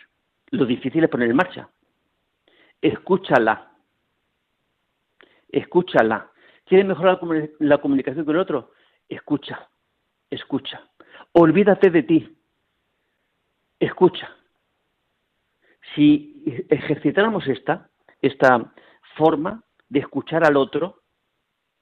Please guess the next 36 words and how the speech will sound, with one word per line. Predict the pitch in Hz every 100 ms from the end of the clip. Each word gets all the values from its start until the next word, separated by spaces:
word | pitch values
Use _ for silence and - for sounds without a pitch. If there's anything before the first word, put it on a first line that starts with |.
| _ _ _
hacerle | 139 131 185 202
saber | 156 147 175 156 - _ _ _ -
que | 156
me | 147
interesa, | 143 139 127 147 - 180 - _ _ _ _ _ _
que | 170
me | 156
olvido | 139 202 214
de | 175
mí | 151 196 185 - _ _ -
y |
es | 170
el | 160
otro | 170 190 143 131 _ _ _
el | - 123
que | 123
me | 120
importa, | 113 139 131 170 175 _ _ _
con | - 117
lo | 110
que | 107
piensa, | 127 143 147 139
con | 127
lo | 110
que | -
siente, | - 139 131 -
con | - 113
lo |
que | 107 101
dice, | 135 - 147 _ _ _ _ _ _ -
cuando | - 120 104
me | 120
pida | 123 123
luego | 123 139 107 - - _ -
el | 113
poder, | 107 110 123 120